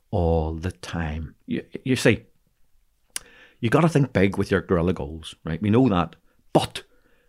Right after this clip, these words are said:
um, you gotta deliver the success by building it brick by brick by brick. So LinkedIn Stories was sitting there for any other person to take seriously, but they didn't.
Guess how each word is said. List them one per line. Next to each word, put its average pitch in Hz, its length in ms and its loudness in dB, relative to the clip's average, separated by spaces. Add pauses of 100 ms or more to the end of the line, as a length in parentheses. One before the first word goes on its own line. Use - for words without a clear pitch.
(220)
um, 98 520 2 (440)
you 110 180 0
gotta 123 400 0
deliver 95 760 2 (340)
the - 80 -8
success - 800 -8 (280)
by 90 260 -10
building 87 340 0
it - 240 -4
brick - 440 -8
by 78 260 -6
brick 82 200 -6 (220)
by 113 260 -12
brick. - 340 -10 (260)
So 107 140 -2
LinkedIn 165 380 6
Stories 131 460 4
was 98 100 -8
sitting 143 300 0
there 139 160 4
for - 260 -2
any 156 220 6
other 175 160 6
person 151 580 4 (240)
to - 80 -10
take 135 240 2
seriously, 131 640 4 (220)
but - 180 -12
they 117 140 -8
didn't. 107 440 0